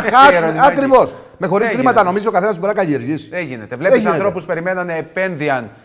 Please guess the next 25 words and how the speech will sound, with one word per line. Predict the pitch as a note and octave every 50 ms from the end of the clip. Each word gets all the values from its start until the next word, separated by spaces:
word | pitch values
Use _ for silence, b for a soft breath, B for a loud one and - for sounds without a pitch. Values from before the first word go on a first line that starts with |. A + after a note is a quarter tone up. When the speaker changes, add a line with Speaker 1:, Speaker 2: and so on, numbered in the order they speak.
| b b b b
Speaker 1:
στις, | - - - D3+ D3 C3+ - - -
ε, | D3 C3
επιδοτήσεις | B2+ - - D3 C#3 C3+ C3+ E3+ F3 E3+ D#3+ - D3 C3 A#2
και | - - G3 G3
βεβαίως | D#3+ E3 C#3 D#3+ D#3+ D#3
τα | D#3+ C3
χρήματα | - D#3+ D#3+ D3+ C#3+ A#2+ C3+ B2 A2 G2+ - - _ _ _ _ _
που | G#3 G3+
θα | E3 F#3 E3 D#3 - - -
έπαιρναν, | - F#3 F3 - F#3 F3 E3+ C3+ B2 A#2 G#2+ G#2 -
θα | - D#3+
έβαζαν | D#3+ D3+ D3+ C3 C#3
στην | B2+ - C3
τσέπη | A#2 C#3+ D3 C#3 - D3 B2 -
από | D#3+ E3+ D#3+
την | C3+ C3+ A#2+
πόλη | C#3+ C#3 C3 B2
στο | A2 -
ελαιόλαδο, | B2 B2+ C#3+ F3 G#3 A#3+ B3+ A3 A3
αλλά | G#3 A3+ A#3+ A3 - -
Speaker 2:
Χρωστάει | D3 D3 C#3+ - - G#3 G#3 G#3 G#3
ο | G3+ G3+
κόσμος | G3+ G3+ F#3+ F3 D3 D3 -
σε | D#3 D#3
δεϊ. | D3 D#3+ E3+ E3+ D3+ A2 - - - -